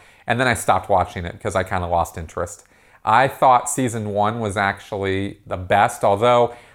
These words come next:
I really, really, really love David Tennant as the Doctor. So I will, I actually, yeah, I gotta, I gotta put him above Chris Eccleston as far as, uh,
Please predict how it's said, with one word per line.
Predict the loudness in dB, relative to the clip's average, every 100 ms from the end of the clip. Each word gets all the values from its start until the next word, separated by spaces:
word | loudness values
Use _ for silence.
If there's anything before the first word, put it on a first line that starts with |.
| -4
I | 0
really, | 0 0 0 2 2 2
really, | -2 0 2 2
really | 0 0 2 2 2
love | 4 2 2
David | -2 -2 -4
Tennant | -6 -6 -8 _
as | -6 -4
the | -2
Doctor. | -2 -2 -8 -12 -12
So | -2 2 4
I | 4
will, | 4 4 2 -2
I | -2
actually, | 0 -2 -2 -4 -2
yeah, | 0 0
I |
gotta, | 2 0 0 -4 -6
I | 0
gotta | 2 2 -2 _ -20 _ _ _
put | 2 2
him | 2
above | 0 2 0 -2
Chris | -4 -2
Eccleston | -2 -2 -6 -10 -10
as | -12
far | -8 -6 -4
as, | -4
uh, | -4